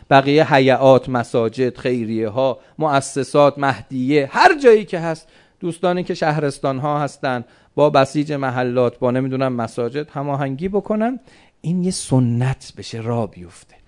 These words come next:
وقت فاطمه زهرا ببیند مردم یه شهری قربونی کردن پونصد ششصد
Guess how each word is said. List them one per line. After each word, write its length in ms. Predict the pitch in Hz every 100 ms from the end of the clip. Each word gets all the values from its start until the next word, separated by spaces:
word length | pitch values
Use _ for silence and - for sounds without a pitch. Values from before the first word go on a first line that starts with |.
| _ _ _ _ _ _ _ -
وقت 220 | 113 120
فاطمه 560 | - 110 - 110 113 120
زهرا 460 | 110 98 107 117
ببیند 640 | 117 120 110 107 101 95 - - _ -
مردم 480 | 110 110 104 120 120
یه 200 | 120 117
شهری 680 | - 127 120 101 101 90 85 _ _ - _ _ _ _ _ _ _ -
قربونی 720 | 117 120 117 110 113 123 143
کردن 500 | - 127 123 131 127
پونصد 580 | - 113 113 - 120 -
ششصد 640 | - 123 - - 131